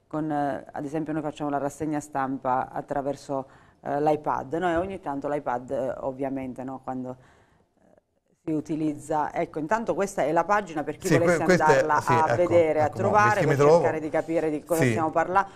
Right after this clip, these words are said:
Speaker 1: Questo è proprio bello quello che avete messo.
Speaker 2: Ah, eh, sì,
Speaker 1: Eh,
Speaker 2: questo è praticamente,
Speaker 1: eh.
Speaker 2: sì, sì, è un, è un esperimento
Speaker 1: Sì.
Speaker 2: a livello, eh, diciamo, di pa-, coi pannelli solari.
Speaker 1: Sì.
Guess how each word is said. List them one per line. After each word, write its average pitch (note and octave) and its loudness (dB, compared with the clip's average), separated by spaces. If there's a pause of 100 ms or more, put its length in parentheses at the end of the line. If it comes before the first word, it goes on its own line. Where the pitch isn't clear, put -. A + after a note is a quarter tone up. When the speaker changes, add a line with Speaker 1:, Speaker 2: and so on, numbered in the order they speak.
Speaker 1:
Questo A3 -2
è - -2
proprio D#3+ -4
bello B2+ -4
quello C3 -6
che B2+ -6
avete C3 -6
messo. C3 -10 (880)
Speaker 2:
Ah, C3 4
eh, C3 -6
sì, D3+ 2
Speaker 1:
Eh, B2+ 0
Speaker 2:
questo E3+ 4
è B2+ 6
praticamente, B2 2
Speaker 1:
eh. A2+ -4 (360)
Speaker 2:
sì, - -14
sì, D3+ 2
è A#2+ 4
un, A#2+ 2
è C3 2
un C3+ 2
esperimento D3 4
Speaker 1:
Sì. A#2 -4 (260)
Speaker 2:
a - 4
livello, A#2+ 4 (180)
eh, G#2+ 0
diciamo, B2 4
di A#2 -2
pa-, C3+ -2
coi C3 2
pannelli B2+ 2
solari. C3+ 4
Speaker 1:
Sì. E3 -4